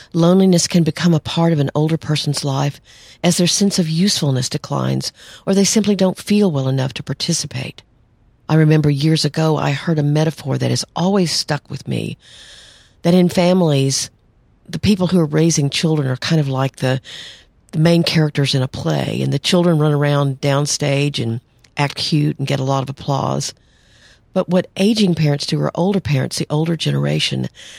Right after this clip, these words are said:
they become special appearance by, as they take a lesser role in the play on the stage,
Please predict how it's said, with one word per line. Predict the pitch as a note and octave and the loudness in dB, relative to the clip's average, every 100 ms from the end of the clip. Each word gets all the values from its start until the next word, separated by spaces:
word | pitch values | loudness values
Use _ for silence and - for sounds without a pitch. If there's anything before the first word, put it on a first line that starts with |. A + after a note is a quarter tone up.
| - _ - | -20 _ -4
they | E3 G3 | 0 2
become | G3+ - E3 D3+ D3 - - | 2 0 2 2 0 -4 -12
special | - - F3+ E3+ F3 D#3 | -6 -2 0 0 0 -2
appearance | D#3 D#3+ D3 D3 - - | -2 0 2 0 -2 -8
by, | C3+ B2+ - B2 - _ _ _ _ - | -6 -6 -6 -8 -12 _ _ _ _ -2
as | D#3+ D3 | -2 2
they | D#3 | 0
take | - E3 D#3+ - | 0 0 -2 -2
a | D3 C#3 _ _ _ | -2 -2 _ _ _
lesser | F#3 G3 A3 - C3+ | -2 0 2 0 -2
role | C#3 F3+ G3 A#2+ B2 - _ _ _ - | 0 2 2 0 -4 -12 _ _ _ 0
in | |
the | D#3 | 0
play | - - D#3+ D3+ | 0 0 2 2
on | C#3 | 2
the | C3 | -2
stage, | - F#3+ E3 C3+ C3+ - | -2 -2 -2 -2 -4 -10